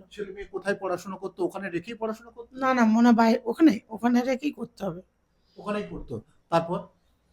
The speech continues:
Speaker 2: তারপর কি, ছেলে মেয়েরা বড় হলো, নিজের পায়ে দাঁড়ালো, আর মা যখন অসুস্থ হলো, মাকে আর ঘুরে তাকালো না,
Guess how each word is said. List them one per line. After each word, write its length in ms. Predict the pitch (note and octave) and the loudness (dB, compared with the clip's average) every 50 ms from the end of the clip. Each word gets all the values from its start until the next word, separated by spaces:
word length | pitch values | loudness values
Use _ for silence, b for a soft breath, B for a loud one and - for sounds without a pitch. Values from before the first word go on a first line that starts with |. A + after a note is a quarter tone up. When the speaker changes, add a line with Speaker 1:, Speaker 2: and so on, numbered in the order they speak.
| _ _ _ _ _ _ _ - | _ _ _ _ _ _ _ 2
Speaker 2:
তারপর 320 | - B3+ C4+ A#3+ B3 F4 D4 | 6 6 6 6 6 2 6
কি, 120 | E4 D#4 | 6 6
ছেলে 320 | B3 - - B3+ C4 C4+ C4 | 6 6 4 6 6 6 6
মেয়েরা 300 | C4 C4+ C4+ C4 C#4 C4 | 6 6 8 10 10 10
বড় 280 | A#3 B3 B3 B3+ C4+ | 12 10 10 10 10
হলো, 280 | C4 C4+ C#4+ C#4+ C#4+ C4 | 8 6 6 6 4 6
নিজের 340 | A#3 A#3+ A#3+ A#3 B3 B3 B3 | 6 6 6 6 6 2 0
পায়ে 260 | - - B3+ B3+ A#3+ | 4 6 6 6 6
দাঁড়ালো, 480 | G#3+ A#3 A3+ A#3+ C#4 D4+ D4+ C4 G3 - - B B B B B B B B B - - | 6 4 6 6 6 6 4 4 2 0 -6 B B B B B B B B B -2 2
আর 220 | - G#3+ G#3+ G#3+ | 6 6 8 8
মা 240 | A3 A3 A3+ A3+ A3+ | 10 10 12 12 12
যখন 340 | A3 A#3 A3+ A#3 B3 B3 A#3+ | 12 10 10 8 8 10 10
অসুস্থ 440 | A3 - - B3 A#3 - - - | 10 10 8 4 0 -2 0 4
হলো, 200 | C#4 D4 D4 C4+ | 6 8 8 8
মাকে 380 | A3+ G#3+ G#3 G#3 G3+ - A#3 A3+ | 8 8 6 4 4 6 8 10
আর 160 | A3 G#3+ G#3 | 10 10 8
ঘুরে 280 | F3+ E3+ F#3+ G3+ A3 G#3+ | 8 4 4 6 6 6
তাকালো 480 | G#3+ A#3 A3 - - A3+ G#3+ G#3 G#3 | 4 -2 -4 -2 0 0 2 2 0
না, 180 | F#3+ F#3+ F3 - | -2 -8 -12 -14